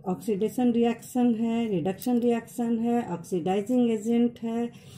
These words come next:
reducing agent है, ये सब term के बारे में पहले हम लोग जानेंगे। अब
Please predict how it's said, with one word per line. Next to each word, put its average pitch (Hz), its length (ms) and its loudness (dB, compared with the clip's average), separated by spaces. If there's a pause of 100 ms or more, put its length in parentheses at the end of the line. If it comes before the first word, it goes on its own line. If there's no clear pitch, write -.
(220)
reducing 226 560 4
agent 233 340 2
है, 240 120 2
ये 240 140 2
सब - 360 -4
term 226 340 6
के 202 80 0
बारे 160 240 -2
में 196 200 0
पहले 156 260 -2
हम 151 260 0
लोग - 560 -2
जानेंगे। 143 540 -6 (1200)
अब 208 220 -6